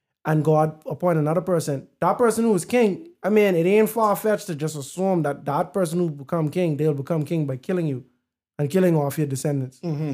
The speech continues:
Speaker 1: You know?
Speaker 2: I just, but again, we see, like, Saul started to take well, replicate the other nations around them. And that's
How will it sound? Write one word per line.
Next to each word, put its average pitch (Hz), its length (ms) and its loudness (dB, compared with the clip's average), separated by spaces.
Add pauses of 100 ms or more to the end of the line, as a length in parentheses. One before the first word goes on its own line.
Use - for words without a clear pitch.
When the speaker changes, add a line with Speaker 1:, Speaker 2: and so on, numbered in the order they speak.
(180)
Speaker 1:
You 143 140 -8
know? 135 80 -8
Speaker 2:
I 202 120 0
just, 151 560 -6
but 139 180 -6
again, 127 340 -6
we 143 80 -8
see, 165 160 -12
like, 123 160 -8
Saul 147 260 -6
started 131 360 -6
to 120 80 -10
take 131 400 -10 (1800)
well, 143 220 -4
replicate 147 480 -4
the 135 120 -2
other 135 360 -4
nations 131 400 -8
around 127 240 -6
them. 156 100 -12
And 160 80 -14
that's - 260 -16